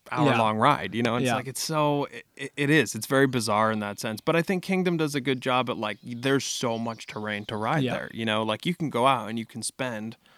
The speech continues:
Speaker 1: I don't know, four, five, six hours there without an issue, um, and feel like you know, you're really exploring the place. But
Speaker 2: Yeah.
Speaker 1: most places are not a Kingdom Trails type
Speaker 2: Yeah.
Speaker 1: situation, I guess.
Speaker 2: Yeah, I mean, I w-, I would love to maybe try some mountain bike races in the future. I don't know if
Speaker 1: Yeah.
Speaker 2: I would do, like, a cross country race, but maybe, like,
Speaker 1: Yeah.
Speaker 2: a longer kind of adventure type race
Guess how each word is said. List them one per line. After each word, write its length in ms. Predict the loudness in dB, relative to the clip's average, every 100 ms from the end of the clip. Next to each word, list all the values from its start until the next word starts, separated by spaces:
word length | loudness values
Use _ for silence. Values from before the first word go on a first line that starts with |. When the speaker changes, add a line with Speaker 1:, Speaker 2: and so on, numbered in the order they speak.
| _ -20 _ _ _ _ _ -20
Speaker 1:
I 120 | -18
don't 120 | -16
know, 140 | -14 -14
four, 260 | -10 -10
five, 320 | -6 -6 -4
six 220 | -6 -6 -2
hours 300 | 0 -2 -4
there 240 | -4 -4
without 280 | -2 -2 -2
an 80 | -2
issue, 520 | -4 -4 -6 -6 -8 -12
um, 280 | -10 -8 -8 -10
and 120 | -6
feel 220 | 0 2
like 240 | 2 -2 -6 _ _
you 180 | -16 -12
know, 100 | -10
you're 200 | -10 -6
really 280 | -2 -2 -4
exploring 520 | -12 -8 -2 -2 -4
the 60 | -8
place. 260 | -14 -10
But 120 | -4 -4
Speaker 2:
Yeah. 100 | -2
Speaker 1:
most 340 | 0 0 0
places 320 | -8 -10 -12
are 100 | -10
not 280 | -6 -4 -6
a 120 | -8 -12
Kingdom 340 | -12 -12 -12 -14
Trails 340 | -10 -10 -12
type 180 | -14 -14
Speaker 2:
Yeah. 60 | -12
Speaker 1:
situation, 460 | -2 0 0 -2
I 80 | -8
guess. 300 | -12 -14 -10 6
Speaker 2:
Yeah, 120 | 8
I 20 |
mean, 80 | 10
I 40 | 8
w-, 180 | 6
I 60 | 6
would 120 | 8
love 180 | 8 6
to 100 | 4
maybe 200 | 2 2
try 240 | 2 2 2
some 160 | 0
mountain 220 | -2 -2
bike 180 | -6 -4
races 280 | -4 -4 -2
in 60 | -4
the 60 |
future. 440 | -2 -2 -2 -6 -2
I 60 | 2
don't 100 | 4
know 80 |
if 60 | 4
Speaker 1:
Yeah. 60 | 4
Speaker 2:
I 20 |
would 120 | 0
do, 80 | -2
like, 160 | -4 -8
a 80 | -8
cross 280 | -6 -4
country 300 | -2 -2 2
race, 220 | 2 2 0
but 120 | -2
maybe, 220 | 0 2
like, 160 | 4 2
Speaker 1:
Yeah. 40 |
Speaker 2:
a 20 |
longer 400 | 0 0 0 -2
kind 180 | -4 -4
of 80 | -4
adventure 400 | -4 -4 -4 -4
type 240 | -6 -4
race 440 | -4 -4 -6 -6